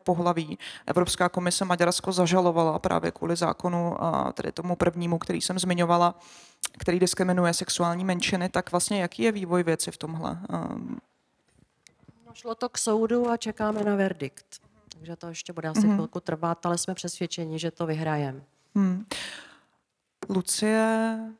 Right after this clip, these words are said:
Speaker 1: ty jakožto zástupkyně iniciativy Jsme fér, předpokládám, a jsi v kontaktu, nebo Jsme fér je v kontaktu s organizacemi podobného ražení, eh, v Maďarsku.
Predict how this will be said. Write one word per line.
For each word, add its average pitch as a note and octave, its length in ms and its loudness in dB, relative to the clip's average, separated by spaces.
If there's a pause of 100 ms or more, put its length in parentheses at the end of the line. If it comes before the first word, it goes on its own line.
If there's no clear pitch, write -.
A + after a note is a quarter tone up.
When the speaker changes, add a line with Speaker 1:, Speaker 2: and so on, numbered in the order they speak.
(440)
Speaker 1:
ty G#3 120 4
jakožto G#3+ 560 4
zástupkyně G#3+ 540 2
iniciativy G#3 640 2 (100)
Jsme G#3 260 2
fér, E3 400 0
předpokládám, F#3+ 1000 2
a F3+ 280 2
jsi G3 220 0
v - 60 -14
kontaktu, F3+ 480 0
nebo E3 260 -2 (280)
Jsme E3+ 220 -2
fér E3+ 220 0
je E3 80 0
v - 80 -12
kontaktu E3 600 0
s E3 420 0
organizacemi F3 720 0
podobného F3+ 760 2
ražení, F3 560 2
eh, - 60 -8 (140)
v F3 60 -8
Maďarsku. F3 680 0